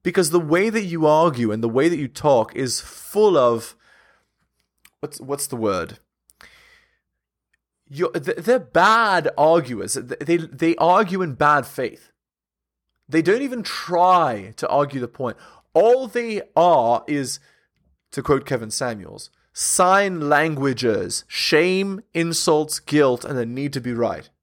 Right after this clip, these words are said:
Not one time has deference been shown to anybody here. Not one time has polite conversation happened.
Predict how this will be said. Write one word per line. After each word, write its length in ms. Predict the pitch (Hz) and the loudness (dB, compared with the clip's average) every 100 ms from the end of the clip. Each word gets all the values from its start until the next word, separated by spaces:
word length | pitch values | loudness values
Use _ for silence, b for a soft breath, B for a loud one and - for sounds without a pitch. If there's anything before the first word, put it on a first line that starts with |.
| _ _ _ b b b b b b _ - | _ _ _ b b b b b b _ -10
Not 320 | 147 190 185 | 0 0 0
one 440 | 131 143 196 262 254 | 0 2 4 2 0
time 340 | 208 185 160 | 2 2 2
has 180 | 147 110 | 0 0
deference 560 | 127 151 160 151 139 123 | 2 2 2 -4 -4 -6
been 180 | 127 | -6
shown 400 | 120 - 135 123 117 | -6 0 2 0 -4
to 220 | 135 135 | -4 0
anybody 480 | 156 156 120 110 107 | 0 2 2 0 -2
here. 320 | 113 78 - b b b | -6 -8 -10 b b b
Not 240 | 143 160 151 | 0 2 2
one 360 | 127 170 214 | 2 2 0
time 280 | 190 160 143 | -2 0 0
has 160 | 131 117 | 0 -6
polite 500 | - 135 131 131 - | -6 -2 2 2 0
conversation 520 | - 123 117 113 - 110 | -8 -8 -6 -8 -8 -10
happened. 320 | 104 - | -10 -12